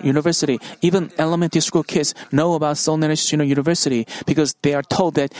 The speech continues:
they have to study hard and enter Seoul National University. Then why do they aim to enter Seoul National University? They study hard through high school, middle school,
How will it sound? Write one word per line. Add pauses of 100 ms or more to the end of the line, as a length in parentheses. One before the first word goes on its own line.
(160)
they
have
to
study
hard
and
enter
Seoul
National
University. (400)
Then (180)
why (880)
do
they (100)
aim
to
enter
Seoul
National
University? (560)
They (460)
study
hard (480)
through (200)
high
school,
middle
school,